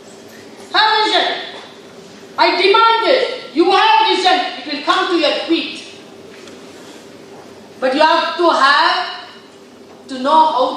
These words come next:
to have your vision. பதற. நீ ஜெயம் மேடம் கேட்டு பாரு, சின்ன வயசுல இருந்து ஒரு ஸ்பார்க் விழுந்திருக்கும் அவங்க மனசுல. இந்த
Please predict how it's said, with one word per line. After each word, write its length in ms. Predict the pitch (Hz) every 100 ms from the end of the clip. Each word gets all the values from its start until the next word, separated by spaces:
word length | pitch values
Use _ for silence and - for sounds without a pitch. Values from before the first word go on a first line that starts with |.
| -
to 60 | 302 339 - - - - -
have 180 | - 247 233
your 100 | 196 170
vision. 240 | 156 - - - - - - - - - - - - - -
பதற. 300 | 311 349 403 403 - - - - - - - - - - - - - - - - - - - -
நீ 60 | 320 349
ஜெயம் 240 | 359 392 392
மேடம் 320 | 349 339 339
கேட்டு 180 | 339 330
பாரு, 160 | 302 339 - - - - - - - - - - - 339
சின்ன 260 | 349 359 381
வயசுல 380 | 277 277 277 277
இருந்து 220 | 277 294
ஒரு 80 | 262 247
ஸ்பார்க் 420 | - 370 370 370
விழுந்திருக்கும் 400 | 294 294 269 220
அவங்க 140 | 202 202
மனசுல. 320 | 220 233 - - - - - - - - -
இந்த 120 | 262